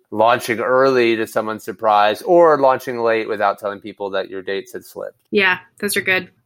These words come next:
Speaker 1: And let's see, the top reasons for failing, uh, product launches according to the Harvard Business Review.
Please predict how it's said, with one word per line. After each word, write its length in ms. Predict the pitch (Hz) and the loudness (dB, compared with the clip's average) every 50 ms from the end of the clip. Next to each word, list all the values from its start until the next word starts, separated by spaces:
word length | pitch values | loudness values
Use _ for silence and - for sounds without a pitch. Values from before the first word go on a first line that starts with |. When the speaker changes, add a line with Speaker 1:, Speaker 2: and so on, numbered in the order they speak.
| _ | _
Speaker 1:
And 120 | - 131 139 | -2 -2 -2
let's 140 | 139 - - | -2 -2 -2
see, 80 | 143 | -4
the 100 | 117 113 | -4 -4
top 260 | - - 165 190 208 131 | -2 0 0 0 0 0
reasons 540 | 143 139 151 165 156 - 165 160 156 - - | -4 -4 -4 -4 -4 -6 -8 -8 -10 -10 -8
for 160 | - 143 123 | -6 -6 -6
failing, 680 | - - 139 139 139 135 127 123 120 117 113 117 117 | -4 -2 0 2 4 4 4 4 2 0 -2 -4 -8
uh, 260 | 120 113 120 107 107 104 | -6 -4 -2 -2 -2 -2
product 340 | - 123 120 123 123 120 | -2 0 0 0 0 0
launches 460 | 120 113 113 117 - 113 110 110 107 107 | -4 -6 -6 -6 -6 -8 -8 -8 -6 -8
according 380 | 113 - - - 117 113 107 | -10 -8 -6 -4 -4 -4 -2
to 60 | 104 | -2
the 60 | 104 98 | -4 0
Harvard 420 | 104 107 104 98 95 101 98 - - | 2 0 0 0 -2 -6 -10 -6 -4
Business 400 | 101 107 104 - 101 - - - | -4 -4 -4 -6 -10 -10 -10 -12
Review. 500 | 98 90 92 92 90 90 90 104 120 | -12 -8 -6 -6 -4 -4 -6 -8 -10